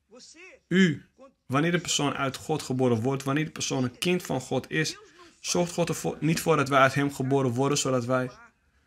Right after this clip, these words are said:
een slaaf zullen blijven van deze wereld, een slaaf van de zonde, of zelfs een slaaf van de mensen. Nee. Wie uit God geboren is, is vrij,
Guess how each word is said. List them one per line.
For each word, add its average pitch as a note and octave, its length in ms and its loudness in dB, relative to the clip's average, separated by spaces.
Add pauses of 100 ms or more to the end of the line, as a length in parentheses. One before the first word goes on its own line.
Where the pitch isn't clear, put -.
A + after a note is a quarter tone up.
(120)
een C3+ 120 -2
slaaf C#3+ 460 6
zullen C3+ 280 0
blijven C3+ 300 4
van C3+ 180 0
deze B2+ 240 2
wereld, B2+ 400 2
een C3 60 -8
slaaf C3+ 380 4
van C3+ 140 -2
de C3 100 2
zonde, C3+ 400 0 (460)
of C#3 180 -2
zelfs C#3+ 220 0
een D3+ 80 -2
slaaf D#3 360 4
van D#3+ 100 -2
de D#3+ 60 2
mensen. D#3 460 0 (200)
Nee. E3 380 0 (1000)
Wie D3 300 0
uit D3+ 160 2
God C#3+ 180 -6
geboren B2+ 440 2
is, F3 340 -2 (2250)
is - 180 0
vrij, D3 460 4